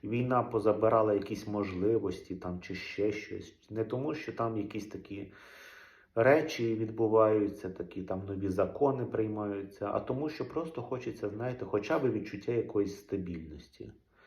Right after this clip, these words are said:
Знаєте, н-, стабільність, я вважаю, це от та от основна база, той основний фундамент, на фоні якого ми можемо будувати наші якісь плани, амбіції, добиватися цілей і так далі.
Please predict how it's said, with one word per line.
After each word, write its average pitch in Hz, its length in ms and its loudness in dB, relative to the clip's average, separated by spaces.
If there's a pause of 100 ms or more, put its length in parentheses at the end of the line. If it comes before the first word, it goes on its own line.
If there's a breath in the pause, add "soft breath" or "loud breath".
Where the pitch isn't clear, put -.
(600 soft breath)
Знаєте, 127 480 0
н-, 104 640 -6
стабільність, 127 800 0
я 107 140 2
вважаю, 107 580 0
це 107 220 -4
от 101 400 -2
та 113 200 6
от 98 220 0
основна 113 600 -2
база, 123 440 6
той 95 260 -4
основний 104 500 -4
фундамент, 104 840 2 (480 loud breath)
на 113 160 -2
фоні 123 380 2
якого 117 460 2
ми 107 120 0
можемо 123 420 0
будувати 104 560 2
наші 95 320 -6
якісь 87 240 -10
плани, 127 420 6
амбіції, 104 600 -2
добиватися 92 680 0
цілей 117 340 0
і - 40 -4
так 90 200 -4
далі. 76 320 -6